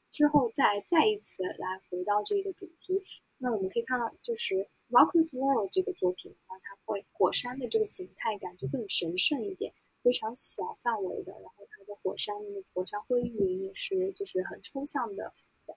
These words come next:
然后小范围，呃，一点，但是会同时镀上了金。然后相比较二零零一年、二零零五年的作品，Michael 他近期这个二零二一年做的这一幅火山和圆月，他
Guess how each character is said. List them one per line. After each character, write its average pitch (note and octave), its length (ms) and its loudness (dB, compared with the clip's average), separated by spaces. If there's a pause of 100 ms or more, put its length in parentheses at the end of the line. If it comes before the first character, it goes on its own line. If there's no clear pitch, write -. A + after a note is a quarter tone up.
然 F#3+ 200 -4
后 G3+ 140 -12
小 - 300 -4
范 G3+ 200 0
围， F3 280 -2 (240)
呃， F4+ 220 -10
一 - 100 0
点， F#3 260 2 (140)
但 G3 120 -12
是 - 180 -14 (100)
会 F#4+ 100 -10 (160)
同 F#3+ 140 -14
时 - 160 -4
镀 - 240 4
上 F#3 260 -6
了 F3 160 -10
金。 G3 320 -6 (480)
然 A3+ 100 4
后 C#4 80 6
相 F4+ 340 6
比 A#3+ 100 4
较 G#3+ 500 6 (260)
二 B3+ 180 2
零 A3 100 2
零 G#3 160 -2
一 C#4 60 2
年、 A3 200 0
二 G#3+ 160 2
零 G#3 140 -2
零 C4 80 -4
五 A3 140 -8
年 - 100 -20
的 - 160 -20
作 G#3+ 140 4
品， - 200 -14 (600)
Michael C4 420 2
他 B3 140 -6
近 C#4 320 2
期 A3+ 380 -4
这 A#3 140 2
个 G3+ 160 0 (160)
二 B3+ 140 4
零 A3 240 0
二 C#4 160 0
一 C#4+ 200 6
年 B3 280 4
做 G#4 240 -2
的 G3 80 0
这 G4 120 0
一 G3 120 0
幅 - 320 -8
火 G3 140 -2
山 A3 260 -4
和 G3+ 160 -2
圆 G3 240 2
月， G#3+ 260 4 (480)
他 F4+ 320 2